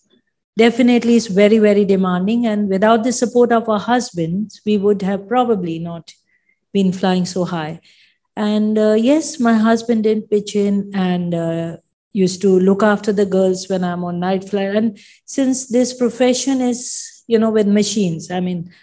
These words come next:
I take off, I have to come back within four hours. Aircraft get gr-, grounded anywhere. I may get stuck, not arrive until next day.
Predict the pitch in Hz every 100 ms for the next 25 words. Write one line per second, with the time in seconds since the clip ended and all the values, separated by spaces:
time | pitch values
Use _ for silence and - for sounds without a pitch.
0 | _ - 208 208 240 233 240 226 226 196
1 | 185 208 202 226 220 208 208 208 208 208
2 | 196 196 196 208 208 196 196 208 - -
3 | - _ - 208 214 226 214 220 196 196
4 | 196 196 202 220 226 220 226 247 208 156
5 | 151 _ _ _ 214 214 214 220 214 -
6 | 240 233 240 214 208 214 214 202 208 208
7 | 214 208 202 190 202 202 - 254 247 170